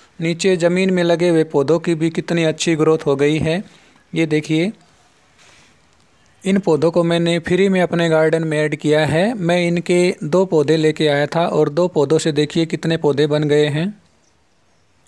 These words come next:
यदि आप ये चाहते हैं कि आपके गार्डन के कोई भी स्नेक प्लांट के पौधे ना सूखें तो मेरी बताई गई कुछ बातों को ध्यान में रख लें।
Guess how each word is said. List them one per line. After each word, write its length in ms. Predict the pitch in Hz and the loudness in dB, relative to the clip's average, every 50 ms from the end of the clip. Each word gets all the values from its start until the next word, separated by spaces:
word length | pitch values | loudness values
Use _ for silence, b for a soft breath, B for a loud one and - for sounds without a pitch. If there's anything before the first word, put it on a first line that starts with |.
| _ _ _ | _ _ _
यदि 340 | - 180 175 180 170 175 190 | -4 0 0 2 2 2 2
आप 200 | 190 185 185 - | 2 2 2 0
ये 100 | 190 180 | -2 -2
चाहते 340 | 170 - 147 143 - - 175 180 | 0 0 -2 -2 0 -2 -2 0
हैं 220 | 175 170 185 202 208 | 0 0 0 -2 -2
कि 120 | - 180 | 0 2
आपके 360 | 165 165 165 165 - - 180 165 | 2 2 2 -2 -4 -6 -2 0
गार्डन 360 | 165 160 160 165 170 170 170 | 0 0 0 0 -2 -4 -4
के 180 | 165 - 170 165 | -6 -8 -8 -6
कोई 280 | - 180 185 190 208 | -2 0 0 0 2
भी 120 | 190 170 160 | 0 -2 -2
स्नेक 320 | - - 160 160 165 165 | -2 -2 -2 -4 -4 -2
प्लांट 260 | - 165 156 160 156 | 0 0 0 0 -2
के 120 | - - 156 | -4 -4 -6
पौधे 300 | - - 147 143 143 156 | -2 -2 -2 0 0 0
ना 160 | 151 151 151 151 | 0 0 -2 -2
सूखें 440 | - 160 147 - - 156 170 196 208 | -2 -2 -4 -2 -2 -2 -2 -2 -2
तो 300 | 202 - - 151 147 147 | -6 -2 0 0 2 2
मेरी 280 | 147 156 165 175 185 190 | 0 0 -2 0 0 0
बताई 380 | 180 175 165 - 175 175 175 165 | 0 0 0 0 0 0 0 0
गई 220 | 160 170 165 165 | -2 -2 -2 -4
कुछ 280 | 165 - 180 170 - - 165 147 | -4 -6 -8 -6 -4 -4 -2 0
बातों 320 | 156 156 151 - - 156 | 0 -2 -2 -2 -6 -4
को 140 | - 165 160 | -2 -2 -2
ध्यान 280 | 147 147 139 143 160 | -2 -2 -2 -2 -2
में 100 | 160 151 | -2 0
रख 180 | 147 147 139 - | 0 0 -2 -2
लें। 220 | 147 143 156 180 | -4 -2 -2 -4